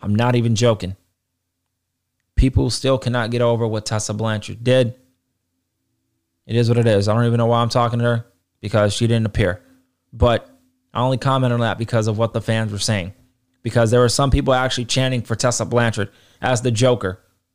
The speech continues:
right? And some fans are chanting, "No, like, we don't want her. Get her out of here." Is what it is, man. But, um, this was a fun match. It really was. A E W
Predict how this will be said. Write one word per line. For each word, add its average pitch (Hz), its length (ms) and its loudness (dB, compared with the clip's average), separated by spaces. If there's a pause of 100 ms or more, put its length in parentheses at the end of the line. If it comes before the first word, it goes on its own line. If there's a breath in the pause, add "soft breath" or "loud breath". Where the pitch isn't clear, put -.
(400)
right? 113 200 0 (580)
And 101 420 0
some 117 220 0
fans 110 320 0
are 92 40 -4
chanting, 101 460 0
"No, 107 300 0 (520)
like, 95 140 -16
we 107 160 0
don't 113 140 2
want 110 200 0
her. 90 120 -10 (440)
Get 117 120 0
her 117 120 4
out 110 180 2
of 98 60 -2
here." - 160 -6 (1080)
Is 104 160 0
what 107 80 0
it 107 80 2
is, 95 160 2
man. 82 180 -8 (840)
But, 127 520 0
um, 120 420 2 (840)
this - 120 -8
was 160 100 0
a 165 60 2
fun 156 260 0
match. 131 400 -2 (200)
It 123 120 -4
really 135 180 0
was. 131 400 2 (800)
A 135 80 2
E 147 220 2
W 131 580 4